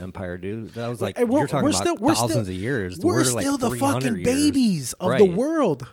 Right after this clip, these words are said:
Speaker 2: But we're, we're just, we're just the youngest fucking kid on the block that's beating the shit out of all the other kids. We're the nicest house on the block with the biggest fucking bully.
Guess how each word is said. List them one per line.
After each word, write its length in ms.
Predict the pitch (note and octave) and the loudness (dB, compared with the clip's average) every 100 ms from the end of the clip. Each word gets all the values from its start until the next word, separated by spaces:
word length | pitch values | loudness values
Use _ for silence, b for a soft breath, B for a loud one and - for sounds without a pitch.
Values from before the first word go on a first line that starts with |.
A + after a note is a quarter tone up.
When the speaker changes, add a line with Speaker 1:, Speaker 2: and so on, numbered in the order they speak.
| _ | _
Speaker 2:
But 600 | D3+ D3+ C#4 D4+ A#3+ G3+ | -4 -2 0 2 2 2
we're, 160 | F#3 C4+ F#3 | 0 0 0
we're 180 | G3+ A#3+ | 0 0
just, 240 | G3+ - | -2 -6
we're 180 | D#3 F#3+ | 0 0
just 300 | A3 B3 - | 0 -8 -4
the 100 | G3 | -4
youngest 720 | D3+ C3+ G3 C#4 C#4+ D4 - | -4 0 0 2 -2 -4 -6
fucking 360 | - B3+ B3 A#3 | -10 -10 -6 -6
kid 280 | - A3+ G#3 - | 0 0 0 -2
on 180 | F3+ | 0
the 80 | F#3+ | 0
block 360 | F3+ E3 E3+ - | 0 -4 -4 -8
that's 180 | B2 A#2+ | -12 -10
beating 400 | A#2+ D#3 F3+ E3+ | -4 -2 0 0
the 80 | |
shit 260 | D#3+ - D3+ | -2 -4 -4
out 120 | C#3+ C3 | -4 -4
of 60 | |
all 140 | C3+ B2+ | -6 -4
the 100 | B2 | -6
other 160 | A2+ | -8
kids. 200 | - B2 | -8 -8
We're 140 | C#3 F3 | -6 -4
the 140 | E3 | -4
nicest 460 | C3+ D3+ F#3+ G#3 F#3 | -6 -6 -6 -6 -6
house 220 | F3 E3 | -6 -4
on 180 | E3+ E3 | -4 -4
the 60 | C#3+ | -4
block 280 | C#3 C#3 | -6 -8
with 100 | B2+ | -10
the 60 | A#2 | -14
biggest 340 | A2 B2 C3+ | -12 -10 -10
fucking 260 | - G#2+ G#2+ | -12 -14 -10
bully. 340 | F2+ E2 E2 | -12 -12 -18